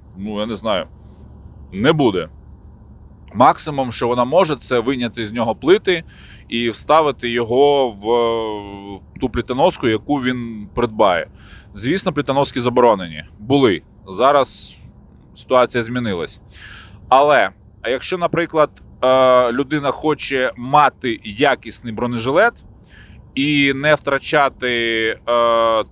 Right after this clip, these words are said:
там, ну, ті елементи, які йому видали, то ми вийшли з цього дуже цікавим таким шляхом. І виявляється, що в бронежилет Оспрей британський четвертої генерації,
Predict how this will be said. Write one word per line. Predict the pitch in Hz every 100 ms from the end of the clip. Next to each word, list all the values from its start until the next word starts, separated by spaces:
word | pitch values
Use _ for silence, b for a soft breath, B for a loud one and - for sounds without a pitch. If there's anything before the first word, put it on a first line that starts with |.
| -
там, | 120 110 107 107 - - - 160
ну, | 151 120 104 - - - - - -
ті | 139
елементи, | 131 131 139 135 117 117 113 110 110 107 104 104 -
які | 110 113 120
йому | 117 117
видали, | 127 226 208 117 92 - B B B -
то | - 135
ми | 156
вийшли | 175 156 156 - 135
з | -
цього | 147 143 135 131
дуже | 123 139 127
цікавим | 120 127 139 123 120
таким | 120 135 123
шляхом. | - 139 190 220 190 151
І |
виявляється, | 104 127 135 147 143 127 131
що | -
в | 123
бронежилет | 135 139 127 139 135
Оспрей | - - - 214 214 - b b -
британський | 117 127 123 110 104 - 95 -
четвертої | - 123 117 127 113
генерації, | 123 123 110 95 - 95